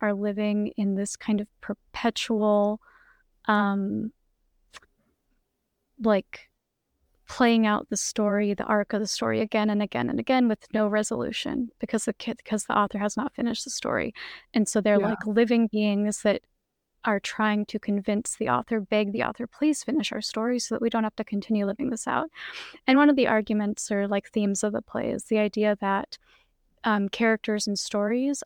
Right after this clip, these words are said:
Speaker 1: are more real than we are as people because their
Speaker 2: Yeah.
Speaker 1: stories are fixed, because their stories are, are,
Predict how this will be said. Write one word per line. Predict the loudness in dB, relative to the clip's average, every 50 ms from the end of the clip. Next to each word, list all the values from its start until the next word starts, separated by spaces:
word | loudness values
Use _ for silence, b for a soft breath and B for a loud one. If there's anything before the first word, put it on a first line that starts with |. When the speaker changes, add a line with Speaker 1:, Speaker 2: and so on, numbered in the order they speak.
| -2 0
Speaker 1:
are | 2 2 2 2
more | 2 2 2 4 4 4 2 2
real | 0 0 0 2 2 2 2 0 -2 -6 -8 _ _ _ _ _ _ _ _ _ -4
than | 0 0 2 2 2
we | 2 2 4 4
are | 4 2 2 0 -2 -2 -6 -8 _ _ _ _ _ _ _ -2
as | -2 -2 -2 -2
people | -2 -2 0 0 -2 -2 -4 -4 -4 -6 _ _ _ _ _
because | -6 -4 -2 -4 -2 2
their | 2 2 4
Speaker 2:
Yeah. | 2 0
Speaker 1:
stories | 0 0 0 0 -2 -4
are | -6 -8
fixed, | -10 -12 -12 -12 -12 -12 -12 -10 -10 -10 -10 -10 -12 -8 _
because | -4 -2 -2 -2 -2
their | -2 -2 -4
stories | -2 -2 0 0 0 0 0
are, | 0 0 0
are, | -2 -2 -2 -2 -2 -2 -4